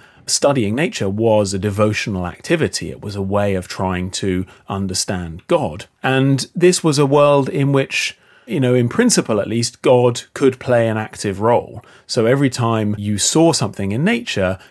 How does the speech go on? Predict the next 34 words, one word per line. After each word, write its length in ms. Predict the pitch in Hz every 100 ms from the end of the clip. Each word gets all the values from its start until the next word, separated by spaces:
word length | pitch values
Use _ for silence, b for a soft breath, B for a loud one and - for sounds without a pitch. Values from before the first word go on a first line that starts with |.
| B
you 380 | 120 120 120 113
got 180 | 127
a 60 | 110
little 160 | 110 107
bit 160 | 107
of 80 | 101
an 80 | 107
insight 580 | 117 123 - 90 95 98
into 320 | 101 98 95
the 80 | 95
way 200 | 95 95
that 160 | 95
God 240 | - 85 92
worked. 500 | 107 - - - -
You 80 |
know, 80 | 92
when 160 | 95 95
people 300 | 117 117 95
were 100 | 95
looking 460 | 127 - 101 101 92 B B
above 320 | 104 101 95
all 240 | 95 95
at 160 | 92 -
life 240 | 110 113
sciences, 480 | 120 - 85 82 95
above 200 | 95 98
all 180 | 95 95
at 120 | 90
animals 460 | 110 117 107 90 90
and 100 | 90
plants, 560 | 196 180 101 92 - - B
they 320 | 120 110 110
saw 400 | 101 - 131 101
clues 720 | 95 - 165 135 80 78 98